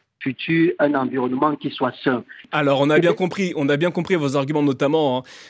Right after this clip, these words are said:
Speaker 2: vis-à-vis des générations futures, mais les pays développés qui ont grandement bénéficié des énergies fossiles et continuent encore d'en bénéficier,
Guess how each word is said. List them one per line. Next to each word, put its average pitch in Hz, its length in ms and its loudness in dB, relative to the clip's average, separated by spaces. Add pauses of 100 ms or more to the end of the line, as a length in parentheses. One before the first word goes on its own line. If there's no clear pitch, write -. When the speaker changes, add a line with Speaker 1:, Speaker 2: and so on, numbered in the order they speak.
(140)
Speaker 2:
vis-à-vis 120 560 -2
des 113 160 -4
générations 135 760 -2
futures, 175 680 -4
mais 151 120 2
les 127 160 2
pays 127 280 0
développés 127 720 2
qui - 160 -8
ont 107 100 -4
grandement 135 500 -4
bénéficié 123 540 -6
des 117 220 -6
énergies 117 260 -4
fossiles 123 400 -6
et 120 60 -4
continuent 175 480 -2
encore 175 340 0
d'en 143 120 -2
bénéficier, 143 640 -2